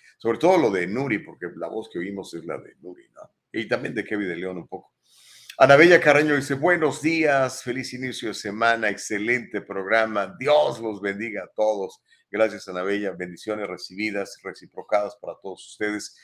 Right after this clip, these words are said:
Cintia Cuevas ya está con nosotros, dice, "Feliz día", ya lo compartió, feliz, eh, me pongo yo, mi querida Cintia, cuando haces eso, muchas gracias. Homero también está entrando al chat en Facebook, dice, "Como siempre, los conservadores destruyendo la Constitución,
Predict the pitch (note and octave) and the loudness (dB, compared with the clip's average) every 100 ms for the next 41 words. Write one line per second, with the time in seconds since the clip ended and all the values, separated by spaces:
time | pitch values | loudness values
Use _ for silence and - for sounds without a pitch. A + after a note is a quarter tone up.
0 | _ - F#3 F#3 F#3+ - D#3+ G3 C#3+ G2 | _ -10 -8 0 0 0 -2 -2 -2 -4
1 | G#2 G2+ - A2 F#2+ - A#2 B2 G2+ F#2 | -6 -8 -12 -14 -14 -8 -6 -6 -6 -8
2 | G2 - C#3 G#3 G#3+ E3 C3+ G3+ F3+ B2+ | -10 -6 -2 -2 -2 -4 -2 4 6 6
3 | - - _ A2 F3 E3 A#2+ - A2 G#2 | 2 -10 _ 2 4 4 0 -2 -2 0
4 | C3 A#2+ B2 C#3+ D#3+ - - - A2 G#2+ | 0 0 -2 -2 -2 -4 -10 -10 -6 -4
5 | A2 - B2+ G#2+ G2 G#2+ G2 G2+ G2 F#2+ | -4 -4 -4 -4 -4 -4 -6 -10 -12 -12
6 | - G2+ F#2+ - F2 F2+ F#2 E2 - F2 | -12 -14 -12 -10 -8 -6 -6 -8 -14 -14
7 | F2+ G2+ F#2+ F2 G2 G2 G2 - _ _ | -14 -16 -14 -4 -4 -4 -8 -12 _ _
8 | _ _ _ A#2+ A#2+ C#3+ C#3+ C3+ - G#2+ | _ _ _ 2 4 4 6 4 2 -2
9 | A2 G#2+ - A2 A2 G#2+ G#2 F#2+ - A2+ | -2 -4 -4 -4 0 0 0 -2 0 0
10 | A2 G#2 F#2 - A#2+ A#2 G#2 G2 G#2+ G2+ | 0 0 -6 -4 -2 -2 -6 -6 -4 -4
11 | - _ _ A2+ A2 G#2+ C3+ C3 A2+ G2+ | -6 _ _ -4 -2 0 -2 -2 -4 -6
12 | - G2 - F#2 F#2+ G#2+ G#2+ G2+ - _ | -6 -10 -8 -4 -2 -2 -4 -6 -10 _
13 | F2+ G#2 - - G#2+ F#2+ B2+ B2 G#2 F#2+ | -8 -8 -8 -12 -10 -8 -6 -6 -6 -6
14 | - F2 F2+ - - B2 | -10 -16 -18 -12 -6 -6